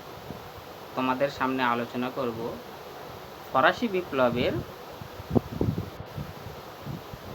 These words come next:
কারণ। এর আগের রেকর্ডিংয়ে রাজনৈতিক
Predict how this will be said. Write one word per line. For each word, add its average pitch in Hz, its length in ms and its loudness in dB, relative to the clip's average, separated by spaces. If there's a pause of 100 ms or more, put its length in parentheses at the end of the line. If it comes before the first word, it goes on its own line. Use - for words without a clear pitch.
(320)
কারণ। 131 320 8 (1900)
এর 156 100 8
আগের 135 360 6 (640)
রেকর্ডিংয়ে 139 600 6 (1700)
রাজনৈতিক 139 560 6